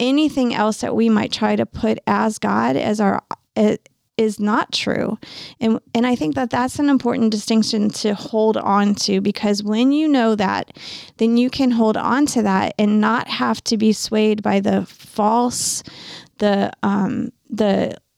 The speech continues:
things of this world that try and sway you, that try to make,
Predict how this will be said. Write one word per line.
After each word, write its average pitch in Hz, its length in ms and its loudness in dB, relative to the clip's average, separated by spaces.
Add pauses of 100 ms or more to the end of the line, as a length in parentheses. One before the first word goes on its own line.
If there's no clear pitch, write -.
(880)
things 233 320 2
of 202 140 -2
this 196 260 -2
world 226 380 0
that 202 180 -4
try 214 340 0
and 208 220 0
sway 196 280 0
you, 190 120 2
that - 160 -2
try 202 380 -2
to 202 160 0
make, 208 260 0